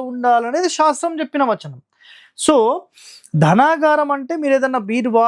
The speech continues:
లాకర్, కబోర్డ్, డబ్బులు పెట్టడానికి ఏదైతే ఒక ఐటమ్ ఉపయోగిస్తారో అది ఉత్తరం వైపు ఉండాలనేది ఇక్కడ శాస్త్రం చెప్పిన పాయింట్. దానికి మించి మీరు బట్టలు దాంట్లో పెట్టొచ్చా లేదా అంటే హండ్రెడ్ పర్సెంట్ పెట్టొచ్చు. But కండిషన్ గుర్తుపెట్టుకోండి, ఎప్పుడూ కూడా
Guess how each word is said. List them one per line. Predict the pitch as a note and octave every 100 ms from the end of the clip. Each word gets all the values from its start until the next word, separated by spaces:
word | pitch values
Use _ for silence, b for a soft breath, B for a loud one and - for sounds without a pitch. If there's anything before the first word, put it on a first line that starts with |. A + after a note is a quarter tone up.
| A#3
లాకర్, | A#3 B3+ B3 - A#3 A3+
కబోర్డ్, | B3+ C4 G#3 A3+ A3+
డబ్బులు | E3+ D#3+ C#4+ D#4+
పెట్టడానికి | C#4+ C#4 C4+ C#4+ C4 G3
ఏదైతే | F3+ A#3+ C4 A#3+ D#4
ఒక | C4 A#3+ A#3 A3+ _ _ _ -
ఐటమ్ | F#3+ C#4 A#3+
ఉపయోగిస్తారో | F3 A#3+ A#3+ G3+ - D#3+ A3+
అది | A#3+ B3+
ఉత్తరం | D#4 B3 - F#4 F#4
వైపు | F4+ E4
ఉండాలనేది | D#4 D4+ D4 E4+ G4
ఇక్కడ | F4 D4+
శాస్త్రం | C#4+ C#4 B3+ D#4+
చెప్పిన | D4+ C#4+
పాయింట్. | C#4 B3 F3+ D3
దానికి | F3 B3+ B3+
మించి | C4 A#3 B3+ B3 B B B
మీరు | G#3+ A3
బట్టలు | E3 D#3 A3+ A#3
దాంట్లో | A3+ A3 A3+
పెట్టొచ్చా | A3 F#3+ G#3+ - A3
లేదా | G#3+ G#3+ G#3
అంటే | F#3+ D#3
హండ్రెడ్ | D3+ D#3 F#3
పర్సెంట్ | G#3 A3+ A#3
పెట్టొచ్చు. | G3 G#3+ D3+ C#3 B B B B
But | - A#3
కండిషన్ | - G3+ B3+ C#4+ C4+
గుర్తుపెట్టుకోండి, | A3 G#3 A3+ A3+ G#3+ F#3+ A#3+ D#4 _ _ _
ఎప్పుడూ | F3 G#3+ - D#4 C#4+
కూడా | B3 C#4